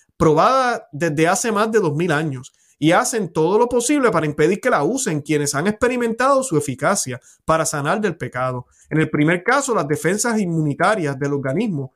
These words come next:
se debilitan o anulan para crear enfermos crónicos que serán dependientes de las empresas farmacéuticas. En el segundo caso, las defensas inmunitarias del alma se ven comprometidas por una mentalidad mundana y por la anulación de la dimensión sobrenatural y trascendente,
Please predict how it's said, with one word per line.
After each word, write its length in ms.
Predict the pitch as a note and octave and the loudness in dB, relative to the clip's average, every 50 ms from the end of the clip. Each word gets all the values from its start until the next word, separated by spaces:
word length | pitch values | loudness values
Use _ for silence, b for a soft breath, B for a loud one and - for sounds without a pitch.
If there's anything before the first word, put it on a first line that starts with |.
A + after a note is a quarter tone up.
| _ _ | _ _
se 180 | - - F#3 | -2 0 2
debilitan 500 | F3+ F3 E3 D#3 F3 G#3+ A#3+ A#3+ A3+ A3 G3+ | 4 4 4 4 4 2 2 2 2 2 2
o 80 | E3+ | 2
anulan 380 | D3+ D#3+ G#3+ A#3+ G#3 C#3+ B2+ C3 b b b b | 2 2 2 2 2 0 -2 -6 b b b b
para 220 | - E3 E3 F3 E3+ | 0 2 2 2 0
crear 260 | F3 E3 D#3+ F3 G3 | 0 0 0 2 2
enfermos 520 | A3 G#3+ G#3+ - F#3+ G#3+ A3 A3 A3 A3 | 0 -2 0 0 0 2 2 0 -2 -2
crónicos 580 | - - E3+ G3+ G#3 F#3 D3 - B2 G2+ - - _ _ _ _ | -4 -2 0 0 2 0 -2 -4 -8 -14 -14 -18 _ _ _ _
que 120 | - E3 | -2 0
serán 380 | D#3+ D#3+ F3 D#3 D3+ E3+ F#3+ G#3+ | 0 2 0 2 2 2 0 0
dependientes 640 | G#3+ A3+ A3+ G3+ E3+ D#3+ E3 G3 A3+ A3+ A3+ A#3+ A3 | -2 -2 0 0 0 0 0 0 0 0 0 0 2
de 80 | G#3+ | 2
las 120 | F#3+ E3 D#3 | 0 0 0
empresas 500 | D3 - - E3 F#3 G3 - A3+ A3 A3 | -2 -4 -2 -2 -2 0 0 0 -2 0
farmacéuticas. 840 | - F3 D#3+ D#3 E3+ - - F3+ G#3+ G#3 - B2+ - C3 A2 - b b b b | 0 -2 0 0 -2 0 0 -2 -2 -2 -4 -8 -8 -8 -12 -12 b b b b
En 140 | b C#3+ D3+ | b 0 0
el 60 | D#3 | 0
segundo 400 | D3 - C#3+ D3 E3+ F#3 G3 F#3 | 2 2 0 0 2 2 0 2
caso, 460 | - A3+ C4 C#4+ C4+ - F3 E3+ E3+ b b b | 2 2 2 2 0 -2 -6 -8 -10 b b b
las 160 | - D3+ D3+ | -4 -2 0
defensas 480 | C#3+ D#3 D3+ - E3 G3 A3 - A3+ G3 | 0 -2 0 0 -2 0 0 0 0 0
inmunitarias 680 | F#3+ E3+ D#3+ D3+ D3 C#3+ C#3 E3 G#3 A#3+ A#3+ A3 F#3+ D3 | 0 0 0 0 0 0 0 0 0 0 0 -2 -4 -2
del 140 | D3 D3+ F#3+ | -2 0 0
alma 380 | A#3+ C4 A3+ E3+ C#3+ C3 C3 - _ _ | 0 -2 -2 -4 -6 -8 -8 -12 _ _
se 180 | - - E3+ | -4 0 0
ven 160 | D#3 D#3+ F3+ F#3 | 2 2 0 0
comprometidas 680 | - A#3+ A3 A3 G#3 F3+ E3 D3+ D#3+ A3+ B3 A#3+ A3 - | -2 -2 0 0 -2 0 0 0 0 0 0 0 0 0
por 140 | - D#3+ D3+ | 0 0 2
una 160 | F3+ G#3+ A3 | 2 2 2
mentalidad 520 | A3 F#3+ F3 - - D#3 D3 D3 D#3+ F3+ | 2 0 0 -2 -2 -2 0 0 -2 -2
mundana 580 | G3 G3 E3 D3 C#3 C#3 G3 A3+ G3 C3+ B2+ - b b b b | 0 -2 -2 -2 0 0 0 0 0 -4 -8 -12 b b b b
y 120 | _ D#3 D#3+ | _ -4 0
por 220 | E3 F#3 G3+ A#3 | 2 2 2 2
la 160 | A#3 A#3 A#3+ | 2 2 0
anulación 760 | A#3+ G#3 G3+ G#3+ A3+ A#3 A#3 A#3 A3 A3 - F3+ E3+ F3 F3+ F3+ | 2 2 0 0 0 0 0 0 -2 -2 -2 -2 -2 -2 0 0
de 100 | F3 D#3 | 0 0
la 120 | D3 D3 | 0 0
dimensión 560 | D3 F#3 G#3+ A3 G#3+ G#3+ - - F3 F3 F3+ | 0 0 0 0 0 0 0 0 0 0 0
sobrenatural 720 | E3+ - D#3 D3 D#3 E3+ D#3+ D#3+ D#3 D#3+ F#3+ E3 C3+ C3+ C3+ - | 0 0 2 2 2 2 0 0 2 2 2 2 2 2 0 -4
y 80 | D3 | -8
trascendente, 800 | C#3+ - D#3+ E3 - G#3+ G#3+ G#3 E3 C3 B2 A#2+ - - - - | -4 -2 -2 -2 0 -2 -2 -2 -2 -4 -6 -8 -12 -16 -20 -20